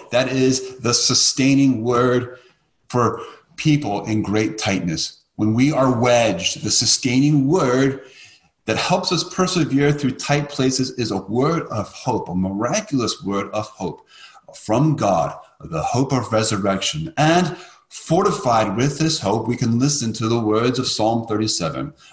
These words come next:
What have I, I've encouraged us to make our little rallying cry for this season. Those words are, "Don't worry, trust God, do good."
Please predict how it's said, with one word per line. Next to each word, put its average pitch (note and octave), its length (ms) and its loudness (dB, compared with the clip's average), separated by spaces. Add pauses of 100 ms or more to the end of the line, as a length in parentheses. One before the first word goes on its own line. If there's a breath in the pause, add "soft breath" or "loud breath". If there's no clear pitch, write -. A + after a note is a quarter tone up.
What G2 140 -2
have F#2+ 100 0
I, G2+ 380 0
I've F#2+ 240 0
encouraged G2+ 640 -2
us - 320 -6
to F#2+ 200 -6
make G#2 300 0
our G2 80 0
little G2 420 -2 (200 loud breath)
rallying G#2 720 0
cry G2 420 0
for - 160 -12
this - 480 -2
season. D#2 600 -2 (320 soft breath)
Those A2+ 280 0
words A2 300 0 (100)
are, F#2+ 400 0 (280)
"Don't G#2 260 0
worry, B2+ 300 4 (1600)
trust C#3+ 360 -2
God, E3+ 420 0 (1400)
do G#2 220 0
good." D#2 320 -6